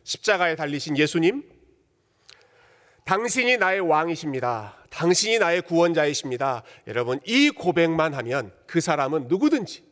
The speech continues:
그 사람의 과거가 어땠든 현재가 어땠든, 그 사람의 삶이, 그 사람의 인격이 어땠든 간에 상관없이 예수님으로부터 "아멘. 너는 나와 함께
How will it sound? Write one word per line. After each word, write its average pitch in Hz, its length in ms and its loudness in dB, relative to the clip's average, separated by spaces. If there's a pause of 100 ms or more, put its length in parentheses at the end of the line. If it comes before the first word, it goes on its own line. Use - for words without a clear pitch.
(600)
그 - 80 -16
사람의 151 340 0
과거가 208 420 2
어땠든 247 400 -2
현재가 247 340 2
어땠든, 220 420 -2 (640)
그 175 120 -4
사람의 196 320 2
삶이, 247 540 -2
그 208 120 -12
사람의 202 300 2
인격이 247 260 0
어땠든 302 360 0
간에 233 180 2
상관없이 202 720 -4 (400)
예수님으로부터 170 1000 0 (840)
"아멘. 165 880 0 (1600)
너는 180 300 2
나와 151 220 2
함께 165 520 -2